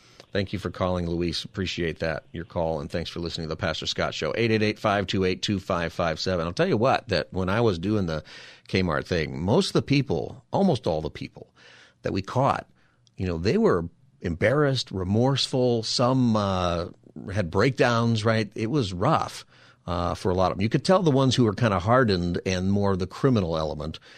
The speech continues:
'cause they didn't care. They were mostly mad that they got caught. But then you had most people actually, it's like, "Oh, why did I do that?" And I, you know, and you could tell that struggle there. And some of the people that we worked with, uh,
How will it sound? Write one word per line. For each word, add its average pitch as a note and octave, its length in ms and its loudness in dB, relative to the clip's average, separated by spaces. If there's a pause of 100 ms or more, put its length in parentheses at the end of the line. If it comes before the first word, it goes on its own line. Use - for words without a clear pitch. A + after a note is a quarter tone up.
(160)
'cause F#2 140 -2
they A2 80 4
didn't F#2+ 180 2
care. D2+ 320 0
They F2 80 0
were F#2 80 4
mostly G2 300 2
mad F2 260 2
that D#2 140 -6
they E2+ 100 0
got E2 220 -4
caught. - 240 -4 (500)
But F#2+ 360 2
then A#2 180 4
you B2 160 6
had G2+ 320 0
most A#2+ 500 4
people A2+ 500 0
actually, G#2 600 -2
it's - 140 -8
like, G2 160 -4
"Oh, F#2 120 0
why F2+ 240 -4
did E2+ 140 -6
I D#2+ 120 -4
do G#2 340 0
that?" F#2 300 -2
And E2 160 -8
I, E2 220 -10
you F2+ 160 -10
know, - 60 -8
and F#2 240 -4
you G2 80 0
could F#2 220 -4
tell A2+ 360 0
that F#2+ 220 -2
struggle G#2+ 460 -2
there. D#2 240 -4
And E2+ 180 -6
some B2 200 -2
of C3+ 60 0
the G2+ 80 -2
people F#2+ 260 -4
that F#2 180 -4
we F#2+ 80 -2
worked G2 260 -4
with, G2+ 280 -4
uh, F#2+ 160 -2